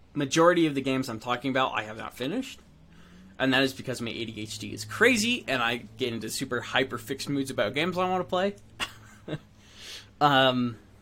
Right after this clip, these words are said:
so yeah, so that's another game I've played a little bit of. That's a ton of fun. Obviously, Halo Infinite,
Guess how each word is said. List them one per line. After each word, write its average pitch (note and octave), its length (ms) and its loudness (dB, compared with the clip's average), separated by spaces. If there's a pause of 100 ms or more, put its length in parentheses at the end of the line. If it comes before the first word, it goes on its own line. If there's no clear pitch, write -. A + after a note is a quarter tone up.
(360)
so - 140 0
yeah, G#3+ 220 4
so F3 160 4
that's G#3 180 8
another E3+ 260 4
game D#3 180 2
I've C#3 140 0
played C#3+ 160 2
a C#3 40 0
little C#3 180 -2
bit C3+ 120 0
of. C3+ 380 -2 (560)
That's C3+ 200 0
a C#3+ 40 -8
ton C#3 200 0
of B2 80 0
fun. C3 520 0
Obviously, C#3+ 380 2
Halo C#3 340 2
Infinite, B2+ 580 -2